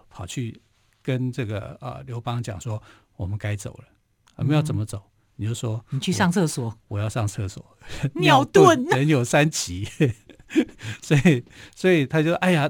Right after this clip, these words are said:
Speaker 1: 对不起啊，我吃太多了，可能吃的肚子有点不舒服，我要去上厕所。”那项羽就说：“好吧，那你就去吧。”那上完厕所以后，他就跑了。跑，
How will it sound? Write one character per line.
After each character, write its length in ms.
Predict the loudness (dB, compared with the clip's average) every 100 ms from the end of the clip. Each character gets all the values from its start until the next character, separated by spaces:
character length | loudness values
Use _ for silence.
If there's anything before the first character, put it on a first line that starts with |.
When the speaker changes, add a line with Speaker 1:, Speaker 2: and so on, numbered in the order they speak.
| -2
Speaker 1:
对 100 | -2
不 60 | -2
起 300 | -2 -4 -6
啊， 120 | -6
我 200 | -4 -4
吃 200 | -4 -6
太 220 | -2 -2 0
多 260 | 2 4
了， 160 | 2 -2
可 140 | -2
能 100 | -2
吃 220 | 0 -2
的 180 | 0 0
肚 220 | -2 -4
子 140 | -2 -4
有 80 | -2
点 120 | -2
不 140 | -4
舒 240 | -6 -4 -4
服， 160 | -4
我 60 | -6
要 80 | -6
去 100 | -6
上 240 | -2 -2
厕 180 | 0 -4
所。” 280 | -4 -8 _ _ -20 -20 _ _
那 320 | -4 -2 -2 -2
项 260 | -4 -4
羽 60 | -2
就 100 | -4
说 140 | -4
：“好 160 | -4 -4
吧， 140 | -4
那 140 | -4 -4
你 100 | -4
就 80 | -6
去 320 | -8 -6 -6
吧。” 240 | -8 -14 _ _ _ _ _
那 80 | -8
上 180 | 2 4
完 100 | 4
厕 220 | 2 0
所 180 | -2 -4
以 60 | -2
后， 80 | -2
他 100 | 0
就 120 | -2
跑 340 | -4 -10 -12 -14
了。 220 | -18 -20 _ _ _ _ _ _ _ _ _ _ _
跑， 320 | 0 0 0